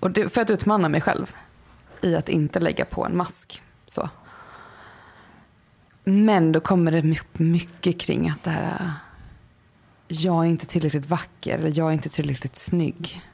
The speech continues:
för de som jag träffar. Och jag sa det till han som jag träffade då, den här,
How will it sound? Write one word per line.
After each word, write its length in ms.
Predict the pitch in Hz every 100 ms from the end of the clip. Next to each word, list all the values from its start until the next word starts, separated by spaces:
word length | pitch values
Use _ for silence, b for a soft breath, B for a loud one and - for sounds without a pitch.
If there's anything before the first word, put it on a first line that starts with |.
| _
för 160 | - 170
de 240 | 151 143 143
som 140 | 147
jag 80 | 143
träffar. 540 | 156 - - - 170 - - -
Och 100 | 170
jag 80 |
sa 320 | 170 - 233 190
det 100 | -
till 160 | -
han 340 | 151 147 160 175
som 120 | -
jag 100 | 143
träffade 320 | 143 - 147
då, 260 | 156 175 156 - B B B
den 200 | - 156
här, 320 | 143 139 127